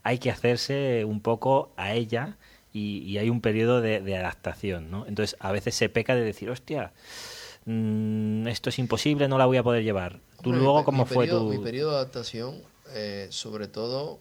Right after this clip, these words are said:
Speaker 2: mm, se encargaron de, de ese periodo mis cervicales, que lo pasaron fatal.
Speaker 1: Sí.
Speaker 2: Fatal, porque además tengo, padezco de las cervicales, tengo problemas. Y, y claro, hasta que yo no aprendí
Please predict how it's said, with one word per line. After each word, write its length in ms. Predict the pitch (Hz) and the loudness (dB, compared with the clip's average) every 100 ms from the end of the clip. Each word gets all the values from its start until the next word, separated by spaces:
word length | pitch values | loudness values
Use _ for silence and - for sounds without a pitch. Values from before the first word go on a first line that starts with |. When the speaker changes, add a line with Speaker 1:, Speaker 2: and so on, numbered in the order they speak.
| - | -16
Speaker 2:
mm, 480 | 120 117 110 110 107 104 104 107 110 | -18 -16 -16 -16 -16 -18 -20 -20 -18
se 200 | - 98 | -16 -14
encargaron 580 | 98 101 101 107 117 113 | -12 -12 -8 -8 -8 -6
de, 720 | 110 117 117 110 110 107 - - | -6 -4 -6 -8 -12 -14 -18 -16
de 80 | 113 | -16
ese 140 | 117 | -14
periodo 400 | 110 110 123 147 | -10 -8 -8 -8
mis 140 | 127 101 | -10 -12
cervicales, 540 | 92 87 85 73 78 - | -12 -12 -12 -14 -14 -18
que 60 | 98 | -18
lo 80 | 92 | -16
pasaron 320 | 92 85 90 | -16 -16 -16
fatal. 260 | - - - _ _ _ _ _ _ - 101 | -16 -18 -20 _ _ _ _ _ _ -18 -14
Speaker 1:
Sí. 300 | - 110 98 - | -10 -10 -10 -16
Speaker 2:
Fatal, 280 | 92 92 113 | -10 -10 -8
porque 160 | 113 87 | -10 -10
además 280 | 92 98 98 | -8 -10 -10
tengo, 880 | 92 98 101 98 98 98 95 98 95 | -12 -6 -4 -2 -2 -4 -4 -6 -8
padezco 460 | 92 101 - 95 | -8 -8 -10 -10
de 40 | 92 | -10
las 120 | 92 | -10
cervicales, 640 | 95 95 95 110 131 175 170 | -12 -12 -6 -6 -4 -8 -12
tengo 320 | 104 101 98 | -14 -10 -10
problemas. 440 | 98 101 113 160 226 _ _ _ - _ _ - | -8 -8 -8 -10 -14 _ _ _ -20 _ _ -12
Y, 1000 | 113 110 104 101 98 98 95 92 95 98 _ _ _ _ | -6 -4 -4 -6 -8 -8 -10 -12 -16 -20 _ _ _ _
y 40 | |
claro, 200 | 127 135 | -12 -10
hasta 200 | 131 107 | -10 -12
que 140 | 107 110 | -10 -8
yo 120 | 147 | -6
no 100 | 185 | -8
aprendí 580 | 170 117 104 98 135 | -8 -10 -8 -8 -8